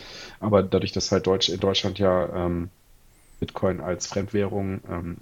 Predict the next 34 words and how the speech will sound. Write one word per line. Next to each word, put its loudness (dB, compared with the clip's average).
als -12
Fremdwährung -4
ähnlich -4
eingestuft -6
ist, -4
äh, -2
hat -8
die 2
bafin 2
halt 2
grundsätzlich, 0
ähm, 2
strenger 8
reagiert 4
als 0
in -6
anderen 0
europäischen -6
Ländern. -6
Ich -10
meine, -6
in, -8
fast -6
in 0
jedem 6
europäischen 0
Land -4
konntest -4
du -8
bisher -2
einfach -6
hingehen 2
und, -2
äh, -2